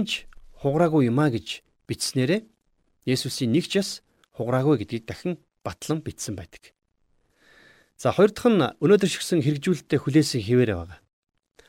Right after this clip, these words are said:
За Зихрай номын 12 дугаар бүлгийн 10 дугаар ишлэл дээр Би нэгүслийн гуйлтын сүнсийг Давидын гэр дээр Ирүсалимийн оршин суугчид дээр асгана. Тэгснээр тэд өөрсдийн жадалсан намайг харна.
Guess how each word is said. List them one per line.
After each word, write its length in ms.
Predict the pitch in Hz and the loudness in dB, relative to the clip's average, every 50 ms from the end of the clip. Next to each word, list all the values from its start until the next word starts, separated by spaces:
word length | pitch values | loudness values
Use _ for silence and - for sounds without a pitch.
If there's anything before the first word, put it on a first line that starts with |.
| _ _ _ _ _ - | _ _ _ _ _ -6
За 160 | - 117 104 | -4 -2 -2
Зихрай 400 | 107 113 - 180 185 185 180 170 | -2 0 4 6 6 8 8 6
номын 320 | 165 156 156 156 143 123 | 6 6 6 6 4 4
12 240 | 123 151 160 147 139 | 4 4 4 2 2
дугаар 160 | 143 - 131 | 0 -4 -4
бүлгийн 320 | 117 120 117 113 120 120 107 | -4 -4 -4 -4 -4 -2 -2
10 160 | 104 120 120 | -2 -2 -2
дугаар 240 | - - 135 113 95 | -2 -2 -2 -2 -2
ишлэл 240 | - - 101 87 - | -6 -10 -12 -12 -10
дээр 240 | - 98 90 - _ _ _ _ _ _ _ _ _ _ _ _ _ - - _ _ _ _ | -10 -12 -12 -12 _ _ _ _ _ _ _ _ _ _ _ _ _ -20 -20 _ _ _ _
Би 240 | - 180 214 214 170 | 2 2 4 6 6
нэгүслийн 560 | 156 165 185 226 220 - - - 214 190 143 | 6 6 4 2 2 0 0 0 0 2 4
гуйлтын 480 | 123 147 175 170 - - - 196 185 | 6 6 4 4 2 -2 -2 -2 -2
сүнсийг 480 | 143 - - 143 135 - - 170 156 120 | 0 0 0 -2 -2 0 -2 -2 -2 0
Давидын 480 | - 123 123 135 160 151 139 151 143 120 | 2 2 4 4 2 2 2 0 0 0
гэр 240 | 101 113 101 95 | 0 -2 -4 -4
дээр 220 | - - 110 98 82 - - _ _ _ _ _ _ _ _ _ _ _ _ - | -4 -4 -4 -4 -4 -8 -16 _ _ _ _ _ _ _ _ _ _ _ _ 0
Ирүсалимийн 720 | 123 170 185 - - 175 170 170 190 190 190 185 160 - | 2 2 2 2 0 0 2 2 2 2 2 2 0 -2
оршин 320 | 123 117 - - 180 156 | -4 -4 -2 -2 -2 -2
суугчид 400 | - 143 135 - - - - _ | 0 -2 -4 -4 -6 -10 -8 _
дээр 160 | - 139 120 98 | -4 -4 -2 -4
асгана. 320 | - - - - - - _ _ _ _ _ _ _ _ _ _ _ _ _ _ _ _ _ _ _ _ _ - | -6 -8 -10 -10 -12 -14 _ _ _ _ _ _ _ _ _ _ _ _ _ _ _ _ _ _ _ _ _ -4
Тэгснээр 460 | 123 - - - 160 160 156 131 - | -2 -2 -2 0 2 2 2 2 2
тэд 160 | - 156 143 | 0 0 2
өөрсдийн 480 | 127 123 147 170 156 - - - 190 147 | 4 4 4 2 2 0 -2 0 0 2
жадалсан 480 | - 135 139 - 156 151 - - 185 151 | 2 2 0 0 -2 -4 -4 -2 0 0
намайг 320 | 120 107 117 120 107 - | 0 0 0 -2 -2 -4
харна. 240 | - 113 104 95 | -6 -6 -6 -6